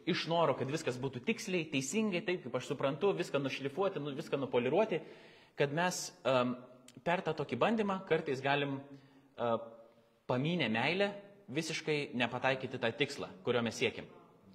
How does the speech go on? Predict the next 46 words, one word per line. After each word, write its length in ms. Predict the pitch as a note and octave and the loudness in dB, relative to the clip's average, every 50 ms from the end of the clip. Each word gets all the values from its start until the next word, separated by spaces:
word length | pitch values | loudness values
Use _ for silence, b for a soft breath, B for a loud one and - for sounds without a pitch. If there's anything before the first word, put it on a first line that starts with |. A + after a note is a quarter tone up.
| B B B B B | B B B B B
Nes 220 | B A2+ A#2 - - | B -4 -2 0 0
mes 240 | D#3+ G#3 A3+ - - | 0 0 0 0 -2
turėtumėm, 340 | C3+ D3+ D#3+ D#3+ C#3+ A#2+ A#2 | 0 0 0 0 0 -2 -2
pavyzdžiui, 240 | A2+ G#2+ - A#2 G#2+ | -2 -2 -2 0 2
norėti, 280 | A#2 C3+ C3+ A#2 - F2+ | 4 4 4 4 2 -2
ne, 100 | G2+ A2 | -6 -6
kad, 140 | - A2+ G2+ - | -6 -8 -8 -10
e, 260 | - - G#2+ G#2+ G#2 G#2 G#2 F#2+ - | -8 -4 -2 0 2 0 0 0 -2
kad 100 | A#2 A2 | -4 -4
žmonės 300 | B2+ D3+ D#3 C3+ A#2 - | -2 -2 -2 -2 -2 -2
pažintų 400 | - A#2 A#2 C3+ D#3 D3 B2 A#2 - | -2 -2 -2 -2 -2 -4 -4 -6 -4
tiesą, 360 | A#2+ A#2+ C3 - - - - - - - - - - - - | -2 -2 0 0 -2 -6 -8 -8 -12 -18 -20 -20 -12 -6 -2
pažintų 340 | A#2+ B2+ D3 E3 D#3+ - - | -2 0 0 0 -2 -4 -4
Kristų. 360 | - B2+ E3+ - - F3+ E3 - | -2 -2 -4 -4 -4 -8 -8 -6
Kristus 260 | - A2+ A2+ A2+ A2 - | -6 -6 -6 -6 -4 -4
sako, 200 | A#2 A2+ G#2+ F#2+ - - - | -4 -4 -4 -8 -14 -12 -8
e, 120 | G#2 G2+ G2 G2 G2 A#2+ | -6 -4 -4 -2 -4 -4
jūs 100 | B2 - | -4 -4
pažin-, 280 | - G2+ G#2+ B2 A#2 - - - | -4 -4 -4 -4 -6 -6 -6 -4
pažinsite 500 | - G#2+ G#2 C3 C3+ C3+ C3 G#2+ - B2 - | -4 -2 -2 -2 -4 -6 -6 -8 -12 -6 -2
tiesą 300 | B2+ B2+ B2+ - G#2+ - | 0 0 0 0 -2 -4
ir 60 | - | -2
tiesa 200 | - - A#2 A2 - | -4 -4 -4 -4 -2
padarys 280 | G2 G#2 A2 G#2 - | -2 -2 -2 -4 -6
jūs 120 | - - - | -6 -2 0
laisvus, 360 | C3+ F#3 G#3+ - G3 - - | 0 0 0 -2 -6 -8 -6
tiesa 220 | G2 G2 - A2 G#2+ | -6 -4 -2 -2 0
yra 160 | G#2+ G2+ F#2+ | 0 0 -2
jis 100 | - - - | -2 0 0
pats. 240 | F#3 G#3+ - - - B B B B B B B B B | 0 0 0 -4 -14 B B B B B B B B B
Jis 120 | A2 - | -2 -2
sako, 180 | A2+ A2+ A#2 - | 0 0 0 -2
aš 60 | - A2 | -4 -4
esu 120 | - G#2 | -6 -4
kelias, 260 | - B2 A2+ A2 G#2 - | -2 0 0 0 0 -2
tiesa 220 | A2 - - A2 | -4 -2 0 0
ir 100 | F#2+ F2+ | -2 -2
gyvenimas. 460 | F#2+ G2+ A#2+ D#3 F3+ F#3 G3 G3+ - - - B B B B B B B B | 0 0 0 0 0 -2 -4 -6 -8 -12 -16 B B B B B B B B
Iš 200 | B G#3 - - - | B -2 -2 0 2
to 100 | C3+ B2 | 2 2
noro 300 | C3 D#3+ G#3+ G#3+ F3+ - | 4 2 2 2 0 0
tokio 300 | C3 A#2+ A#2+ - E3+ F3 - B B B B B B B | 0 0 0 0 -2 -2 -4 B B B B B B B
galime 480 | B A#2 C3+ D3+ E3 F3 E3+ E3 D#3+ C3+ B2+ C#3+ | B 0 2 2 2 2 0 0 -2 -2 0 0
visiškai 360 | F#3+ G3 F3+ - - C#3+ B2+ - | 0 0 0 -2 -4 -4 -2 0
paniekinti 580 | B2+ B2+ C#3+ D#3+ F3 - D3 C#3 C3+ C3 A#2 A2+ | 0 0 0 0 0 0 -2 -2 -2 -2 -2 -2
žmogų, 400 | C3 B2 A2+ G#2+ B2 D3+ G3+ | 0 0 2 2 2 2 0